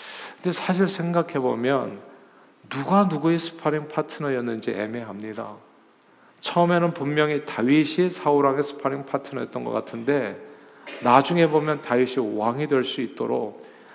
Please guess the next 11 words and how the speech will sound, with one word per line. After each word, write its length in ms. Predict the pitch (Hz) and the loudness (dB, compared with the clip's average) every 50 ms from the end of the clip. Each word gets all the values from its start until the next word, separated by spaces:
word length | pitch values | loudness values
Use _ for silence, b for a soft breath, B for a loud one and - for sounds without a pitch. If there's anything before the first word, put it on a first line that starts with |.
| B B B B _ _ _ _ _ _ - | B B B B _ _ _ _ _ _ -6
다윗의 720 | - - 135 139 147 147 143 143 151 143 127 - - - - | 4 8 10 10 10 10 8 6 4 4 4 2 -2 -8 -6
믿음의 720 | 113 117 139 147 143 165 156 151 156 151 127 107 - - 113 | -2 0 2 6 8 6 6 8 6 2 2 2 -2 4 10
맷집과 720 | 135 156 151 151 - - - 175 - - - 165 160 147 | 10 10 10 10 0 0 0 -2 -2 0 6 8 8 8
실력을 760 | 143 - - - - 214 214 208 208 202 180 175 165 147 - - | 6 0 -4 -2 2 2 4 6 6 6 6 6 2 0 -2 -6
키워준 440 | - - - 240 233 - 214 190 170 | -4 2 4 4 4 4 2 0 2
사람이 280 | 156 151 139 131 131 | 4 4 4 4 2
모두 300 | 127 117 113 110 - 120 | -2 -2 -2 -2 -2 -2
사울 300 | 113 - - 127 117 113 | -4 -4 -4 -4 -2 -2
왕이었던 500 | 110 104 104 104 98 95 - 117 101 101 | -2 -2 -4 -8 -10 -8 -8 -8 -8 -8
거예요. 360 | 110 107 107 98 98 104 104 - - _ _ _ _ _ b b b b b b b b b b b b b b b b b | -8 -10 -10 -10 -12 -14 -16 -18 -20 _ _ _ _ _ b b b b b b b b b b b b b b b b b
이게 460 | 190 214 196 208 202 175 175 170 | 4 6 8 8 8 8 6 4